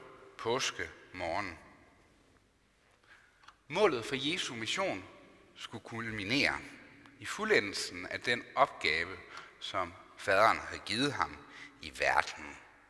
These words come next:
Nemlig at bane vejen for mennesker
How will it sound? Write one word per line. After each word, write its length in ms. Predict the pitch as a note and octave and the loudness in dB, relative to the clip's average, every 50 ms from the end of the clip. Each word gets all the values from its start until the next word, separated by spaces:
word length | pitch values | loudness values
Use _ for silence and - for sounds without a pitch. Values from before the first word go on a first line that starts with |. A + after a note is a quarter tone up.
| _ _ _ _ _ _ _ _ _ _ _ _ - - - - - - - _ | _ _ _ _ _ _ _ _ _ _ _ _ -16 -16 -14 -16 -18 -18 -12 _
Nemlig 380 | - C3+ D3+ F#3 F#3+ E3+ C#3 | -2 -2 -2 0 2 0 2
at 140 | - G#2 G2 - - - | 2 0 -2 -2 -4 4
bane 460 | - C#3 C#3 D#3+ F#3 G3 F#3 C#3+ A#2 B2+ | 8 8 10 10 8 6 2 0 8 12
vejen 420 | D#3 E3+ D#3+ B2 G2 F2+ F2+ F2 | 12 12 12 12 8 4 0 -6
for 180 | - - - G#2+ | -4 -2 -2 -2
mennesker 840 | G#2+ G#2+ G#2 G#2+ A2+ B2 D3+ D#3+ D3 - - - - D#2 - - | -2 -2 -2 0 0 0 0 -2 -2 -4 -4 -2 -4 -4 -4 -8